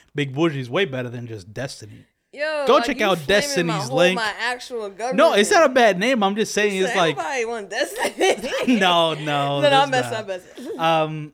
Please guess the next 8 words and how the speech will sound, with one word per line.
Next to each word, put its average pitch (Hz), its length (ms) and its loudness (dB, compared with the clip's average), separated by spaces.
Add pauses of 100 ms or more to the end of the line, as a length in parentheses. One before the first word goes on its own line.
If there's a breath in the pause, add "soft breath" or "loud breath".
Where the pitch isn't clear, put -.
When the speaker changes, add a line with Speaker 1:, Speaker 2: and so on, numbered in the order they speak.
Speaker 1:
yeah, 156 320 0
but 135 380 -6 (220)
okay. 185 300 0
Any, 226 320 2
any 220 300 -4
other, 208 260 0
like, 151 360 -4
um, 120 420 -8